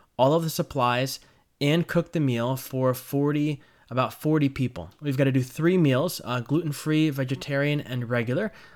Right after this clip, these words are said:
Uh, so if you'd like to contribute to that, um, you can do that by sending money through PayPal, uh, the Cash App, Apple Cash, whatever you want. All the links will be in the show notes.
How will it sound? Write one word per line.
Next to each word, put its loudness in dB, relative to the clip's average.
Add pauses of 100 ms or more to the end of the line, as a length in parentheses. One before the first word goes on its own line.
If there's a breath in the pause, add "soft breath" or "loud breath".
(120)
Uh, 4
so 4
if 0
you'd 0
like 4
to -4
contribute 0
to 0
that, 2 (480 soft breath)
um, 2
you 2
can 2
do 2
that -2
by -2
sending 2
money 4
through -4
PayPal, -2
uh, -8
the -12
Cash -4
App, 0 (420 soft breath)
Apple -2
Cash, 0
whatever 0
you 0
want. -2
All 0
the 0
links 0
will -4
be -4
in -4
the -6
show 0
notes. 0